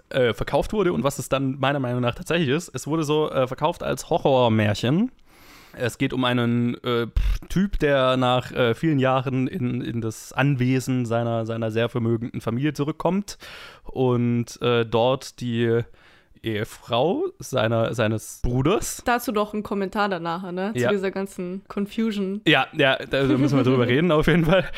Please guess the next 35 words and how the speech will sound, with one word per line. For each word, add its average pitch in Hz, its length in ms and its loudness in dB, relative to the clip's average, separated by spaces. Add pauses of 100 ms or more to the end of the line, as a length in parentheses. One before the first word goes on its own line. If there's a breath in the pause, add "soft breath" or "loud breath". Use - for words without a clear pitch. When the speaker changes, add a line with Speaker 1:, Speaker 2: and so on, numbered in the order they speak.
(180 loud breath)
Speaker 1:
Also 143 180 4
er 117 100 4
trifft 196 300 2
dort 175 160 2
die 143 160 2
Ehefrau 135 420 2
seines 117 280 2
Bruders 160 500 2
wieder, 175 260 2
die 127 300 -4
dieser 147 400 0
als 123 240 -2
Ki-, - 220 -4
als - 340 -4
sie 123 340 -4
ein 117 60 2
Kind 151 240 -2
war, 180 160 0
geheiratet 170 760 0
hat 175 240 -2
und 127 340 -2
jetzt 123 220 -2
ist 117 100 -6
sie 113 120 -2
halt 110 100 -2
erwachsen 110 340 -2
und 131 80 2
die 113 80 0
beiden 117 240 2
sind 113 220 -2
so 117 100 0
miteinander 107 380 0
aufgewachsen. 170 580 -2 (640 loud breath)
Und 139 640 2
das, - 300 -2